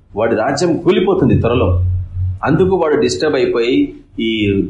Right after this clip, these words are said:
గవర్నమెంట్స్ అన్నిటిని వాడు వాడుకుంటుండు. వాడు ఈ లోకం అంతా వాని కంట్రోల్లో ఉంది కాబట్టి వాడు ఇష్టం వచ్చినట్టు వాడుకుంటున్నాడు. కానీ అక్కడ వాక్యం ఏం సెలవిస్తుందంటే,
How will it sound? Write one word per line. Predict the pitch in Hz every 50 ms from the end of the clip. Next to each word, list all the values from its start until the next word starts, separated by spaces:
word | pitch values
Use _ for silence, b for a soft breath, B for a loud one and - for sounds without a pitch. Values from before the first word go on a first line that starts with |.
| 101
గవర్నమెంట్స్ | 113 123 135 139 139 139 135 131 131 - 131
అన్నిటిని | 110 113 120 131 139 139 139 139
వాడు | 127 117 110 104
వాడుకుంటుండు. | 95 95 98 107 120 123 - 127 113 - 107 98 92
వాడు | 90 87 82 - - - - _ - 98
ఈ |
లోకం | 101 113 117 120 127 120
అంతా | 117 - - 131
వాని | 113 110 113 113
కంట్రోల్లో | 113 117 104 110 113 117 120
ఉంది | 117 107 101
కాబట్టి | 87 85 82 82 80 - - - - _ _ _ _ _ - - - -
వాడు | 117 117
ఇష్టం | - - - 131
వచ్చినట్టు | 127 127 139 135 - 120 123
వాడుకుంటున్నాడు. | 117 113 - - 117 101 - 104 95 90 90
కానీ | 90 101 95 101 104 135 170 - - - - - B B B B B B B - -
అక్కడ | - - 110
వాక్యం | 101 98 101 104 104 120 120 120
ఏం | 117
సెలవిస్తుందంటే, | - 117 117 113 110 104 - 113 104 104 104 156 175 214 - - -